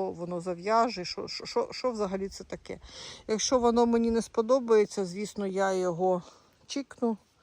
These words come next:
і прищеплю щось інше. Ну, вже треба поливати. Вчора тільки поливала,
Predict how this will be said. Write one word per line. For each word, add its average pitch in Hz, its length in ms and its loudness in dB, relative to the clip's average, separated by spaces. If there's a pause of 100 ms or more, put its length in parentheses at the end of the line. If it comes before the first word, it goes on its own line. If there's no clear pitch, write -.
(840)
і 190 100 -14
прищеплю 180 580 -8
щось - 300 -10
інше. 160 460 -6 (1600)
Ну, 208 140 4
вже 180 140 0
треба 196 260 4
поливати. 180 560 4
Вчора 196 340 6
тільки 175 260 -8
поливала, 196 680 8